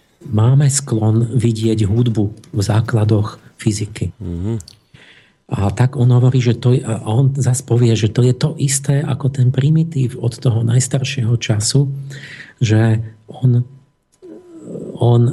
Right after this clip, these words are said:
Speaker 1: že my hovoríme, že ten je, ten primitívny človek, že mal antropomorfné predstavy,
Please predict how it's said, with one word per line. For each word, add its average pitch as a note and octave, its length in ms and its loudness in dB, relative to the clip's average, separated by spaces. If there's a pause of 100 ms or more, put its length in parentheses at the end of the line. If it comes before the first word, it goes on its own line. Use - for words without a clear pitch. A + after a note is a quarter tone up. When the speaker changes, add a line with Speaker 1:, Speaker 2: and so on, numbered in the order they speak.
(360)
Speaker 1:
že A2 160 0
my B2+ 260 4
hovoríme, B2 380 2
že A#2 160 0
ten G#2+ 160 0
je, A2 160 0
ten A2+ 180 0
primitívny A#2 720 2
človek, A2 380 -2
že G#2 240 0
mal G#2 400 0
antropomorfné G#2+ 880 0
predstavy, G#2 680 -2